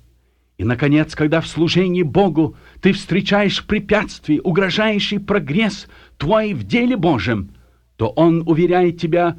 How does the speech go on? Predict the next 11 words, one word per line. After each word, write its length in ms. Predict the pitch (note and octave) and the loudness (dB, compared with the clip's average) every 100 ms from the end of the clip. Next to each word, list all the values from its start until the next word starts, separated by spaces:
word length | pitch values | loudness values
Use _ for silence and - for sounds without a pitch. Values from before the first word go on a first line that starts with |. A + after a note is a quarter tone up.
| - | -10
что 240 | - - E3 | -12 -2 2
никакая 680 | F#3+ G3 G3+ B3 C4 B3+ | 2 0 0 2 2 2
сила 540 | B3 - G#3+ G#2 F#2 - _ - | 0 0 2 2 -2 -8 _ -4
не 100 | C3 | 0
удержит 680 | C#3+ C3+ - F#3+ C#3+ D#3 D#3+ | 0 0 0 0 0 -2 0
тебя 380 | D3+ D#3 D#3 - - _ - | 0 2 0 -4 -18 _ -2
от 340 | D#3 D#3+ - | -2 -2 -6
назначенного 1000 | C3 D3 G2 C3 B2+ - B2+ A#2 A#2 A#2 - _ _ _ | -2 -2 -2 -4 -4 -4 -2 -2 -2 -6 -14 _ _ _
тебе 460 | A2 G2+ A#2+ A#2 - - - | -4 0 0 -2 -8 -18 -6
твоего 380 | G#2 G#2+ G#2 | -2 0 0
Рима. 380 | F#2+ G#2+ D#2 - | -2 -2 -4 -8